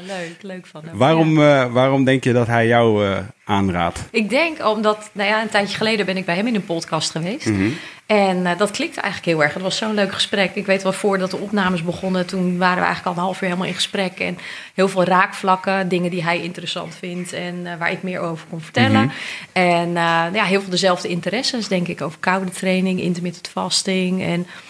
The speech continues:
Speaker 1: Dus, eh, wij raakten niet uitgepraat. Dus ik denk dat hij dat heel leuk vond. Dat, dat klikte heel erg en dat was gewoon een heel leuk gesprek, vond,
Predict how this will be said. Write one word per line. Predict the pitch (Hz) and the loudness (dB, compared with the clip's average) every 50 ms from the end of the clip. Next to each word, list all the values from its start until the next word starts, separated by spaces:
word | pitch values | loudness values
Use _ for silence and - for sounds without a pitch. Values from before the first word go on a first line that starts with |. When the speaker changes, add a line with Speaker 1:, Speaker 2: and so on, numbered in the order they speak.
| - - - - - - | -20 -20 -20 -18 -8 -2
Speaker 1:
Dus, | 180 185 185 - - - | 0 2 2 2 0 -2
eh, | - 175 170 | -2 -4 -2
wij | 170 180 190 | 2 2 2
raakten | 190 196 196 202 - 185 | 2 2 0 0 -2 -2
niet | 170 170 | -2 -2
uitgepraat. | 202 208 - - - 226 214 196 185 180 - | -2 -4 -4 -6 -4 -2 -2 -2 -2 -4 -4
Dus | 208 190 190 | -4 -2 0
ik | 208 196 196 | 0 2 4
denk | 214 214 220 | 4 4 4
dat | 202 196 | 2 0
hij | 202 202 | 0 2
dat | 185 180 | 0 2
heel | 185 160 151 | 2 2 2
leuk | 151 165 196 208 | 2 0 -2 -2
vond. | - - 262 240 226 - - | -2 -2 -2 -2 -2 -4 -4
Dat, | - 180 175 - | -6 -6 -4 -4
dat | 180 - | -6 -2
klikte | - 175 175 175 - - | 0 0 0 2 2 0
heel | 233 214 214 208 | 0 2 2 2
erg | 208 202 - | 2 0 0
en | 180 | -2
dat | 175 165 | -2 -2
was | 170 - | -2 -2
gewoon | - 185 185 | -2 0 2
een | 175 | 2
heel | 185 190 | 4 4
leuk | 190 175 160 - | 4 4 2 0
gesprek, | - - - - 175 180 190 - - | -2 -8 -6 -6 -8 -8 -8 -10 -14
vond, | - - 180 170 | -10 -10 -10 -10